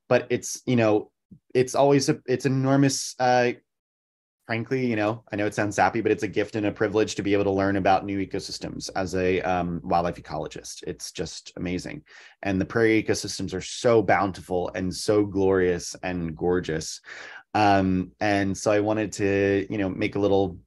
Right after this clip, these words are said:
uh, illustration to represent a few of these sunflower species, the stiff sunflower, the sawtooth, and the ashy sunflower that we have here in Illinois.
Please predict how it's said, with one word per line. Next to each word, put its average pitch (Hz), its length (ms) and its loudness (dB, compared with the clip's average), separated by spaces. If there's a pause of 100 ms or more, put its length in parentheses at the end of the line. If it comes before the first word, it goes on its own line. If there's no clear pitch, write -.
(100)
uh, 98 200 -2
illustration 123 500 0
to 117 40 6
represent 110 640 2
a 98 320 2
few 127 220 2
of 120 60 4
these 113 140 -2
sunflower 95 400 0
species, - 340 -10
the - 80 -16
stiff 165 220 2
sunflower, 139 520 6
the 113 60 6
sawtooth, 120 500 2
and 104 100 -6
the 104 80 -6
ashy 90 340 -2
sunflower 82 480 -4
that 80 120 -6
we 90 80 -4
have 87 260 0
here 92 340 0 (520)
in 139 300 8
Illinois. 120 500 2